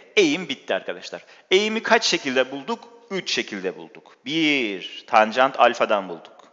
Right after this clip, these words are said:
İki, iki noktası bilinen doğrunun eğim-, nok-, doğrunun eğimini bulduk. Üç, doğru denkleminden de biz eğimi bulabiliyoruz. Üçünü de gördük.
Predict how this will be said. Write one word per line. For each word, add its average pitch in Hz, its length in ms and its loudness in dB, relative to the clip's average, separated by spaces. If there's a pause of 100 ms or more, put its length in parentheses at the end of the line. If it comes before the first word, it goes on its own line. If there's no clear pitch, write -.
(160)
İki, 143 440 -8
iki 110 300 -8
noktası 131 440 -4
bilinen 123 320 -4
doğrunun 120 300 -4
eğim-, 107 380 -10
nok-, - 640 -10
doğrunun 117 280 -2
eğimini 98 320 -10
bulduk. 90 240 -18 (100)
Üç, 220 260 -10 (480)
doğru 143 340 2
denkleminden 160 840 2
de 127 180 6
biz 208 320 -10
eğimi 131 400 -4 (260)
bulabiliyoruz. 107 680 -2 (280)
Üçünü 98 240 -16
de 135 100 -2
gördük. 85 300 -10